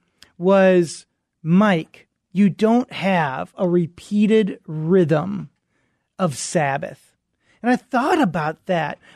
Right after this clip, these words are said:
I didn't have a repeated rhythm of Sabbath. So what in the world was I doing? Now, I'm gonna be candid with you. You're my audience. I trust you. You're listening in.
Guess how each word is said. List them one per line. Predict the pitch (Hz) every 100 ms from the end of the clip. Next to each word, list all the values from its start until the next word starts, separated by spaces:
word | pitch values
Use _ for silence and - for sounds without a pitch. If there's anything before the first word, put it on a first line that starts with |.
| -
I |
didn't | 208 285
have | 220 247
a |
repeated | 240 233 - 202 208 175
rhythm | 196 185 185
of | 180
Sabbath. | - 208 214 185
So | - 196
what | 180 240 - _ -
in | 269
the | 254
world | 196 175 180 175
was | 175 170
I | 180
doing? | 151 156 160 151 160 _ _ _ -
Now, | 185
I'm | 214
gonna | 208 202
be | 185
candid | - 196 202 196
with | 185 196
you. | 190 202 202 196 - _ _
You're | 185 208
my | 208 214
audience. | 196 202 202 196 196 - -
I | 202
trust | - - 226 202 - -
you. | 208 202
You're | 202 202 190
listening | 214 - 214 196 185
in. | 180 180